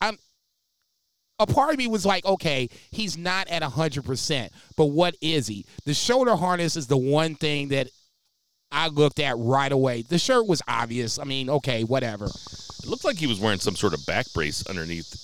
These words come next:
Speaker 2: his shirt, though, also.
Speaker 1: Okay, and that was probably the reason why he wore the shirt.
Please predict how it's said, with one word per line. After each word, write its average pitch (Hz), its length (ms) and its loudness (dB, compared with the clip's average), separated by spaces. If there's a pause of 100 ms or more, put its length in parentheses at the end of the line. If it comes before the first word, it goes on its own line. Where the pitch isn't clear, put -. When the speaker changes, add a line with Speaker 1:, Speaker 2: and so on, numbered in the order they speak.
(140)
Speaker 2:
his 90 140 -8
shirt, 113 320 0
though, 80 140 0
also. 80 400 -2
Speaker 1:
Okay, 143 400 0 (260)
and 156 100 -2
that 160 160 0
was 131 260 -2
probably 147 320 2
the 139 80 2
reason 135 300 0
why 131 180 2
he 131 80 4
wore 120 240 2
the 123 80 -4
shirt. 131 360 0